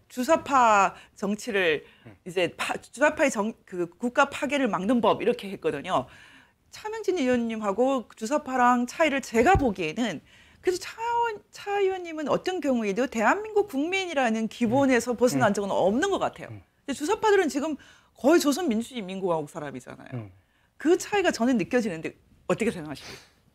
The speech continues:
Speaker 2: 그러니까 이런 거지. 저는 <clears throat> 사실 제가 이 그동안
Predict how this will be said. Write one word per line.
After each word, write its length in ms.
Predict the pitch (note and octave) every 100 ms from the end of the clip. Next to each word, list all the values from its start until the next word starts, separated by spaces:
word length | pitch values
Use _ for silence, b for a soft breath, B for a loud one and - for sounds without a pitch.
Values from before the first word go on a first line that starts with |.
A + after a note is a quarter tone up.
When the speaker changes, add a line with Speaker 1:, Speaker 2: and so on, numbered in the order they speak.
| _
Speaker 2:
그러니까 260 | F3 G3
이런 220 | F#3 C3+ C#3+
거지. 240 | A#2 G2+ - _ _ _ _
저는 560 | - A3 A3 F#3+ F3 -
<clears throat> 1900 | - - - - _ _ _ _ _ _ _ _ _ - - - _ _ _
사실 260 | - D3 D#3+
제가 380 | C#3+ D3+ D#3+ D3+
이 460 | C#3 C3 B2+ B2 - _ _ _ _ _ _ _ _ _
그동안 720 | - B2 D#3 D3 D3+ D3+ C3